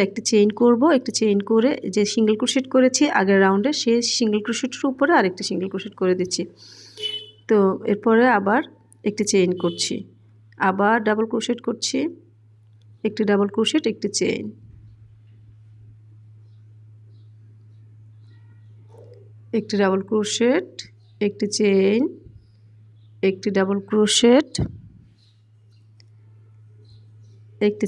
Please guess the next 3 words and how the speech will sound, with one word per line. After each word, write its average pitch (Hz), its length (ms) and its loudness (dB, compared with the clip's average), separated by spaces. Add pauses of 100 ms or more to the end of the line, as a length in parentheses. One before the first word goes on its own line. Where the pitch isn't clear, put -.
(100)
চেইন, 190 260 0 (2750)
একটি 202 240 -6
ডাবল 196 200 2